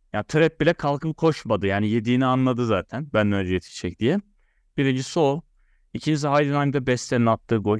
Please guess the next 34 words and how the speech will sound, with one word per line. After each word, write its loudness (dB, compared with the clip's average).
Zaten 0
geçen 0
ay 0
da 0
Ay'ın -2
golünü 0
atmıştı. -2
Muhtemelen 0
bu 2
ay 0
da 0
öyle -2
olabilir. -4
Üst -14
üste -4
double 2
yapabilir. -4
E, -4
ben 2
Heidenheim'in 2
kalecisi -2
Kevin 0
Müll-, 0
Müller'i 2
çok -6
beğendim. -2
Yani -6
kesinlikle 0
payı 2
var, 0
e, -4
maçta. -4
E, 0
Girassi 0